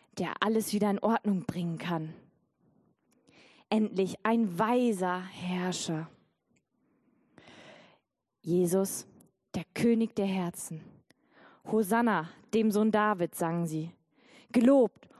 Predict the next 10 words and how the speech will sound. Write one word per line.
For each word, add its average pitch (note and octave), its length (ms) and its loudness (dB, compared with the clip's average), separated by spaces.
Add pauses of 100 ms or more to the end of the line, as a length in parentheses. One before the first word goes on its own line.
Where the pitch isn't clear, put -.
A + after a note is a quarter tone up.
(140)
hochgelobt C#4+ 1040 2 (400)
sei G3+ 200 -2
der G3+ 180 0
rechtmäßige A#3 720 0
Nachfahre A3 800 0 (380)
des A3 220 -2
großen C4 460 4
und A#3 160 2
bedeutsamsten A#3 1120 0
Königs, A#3 680 0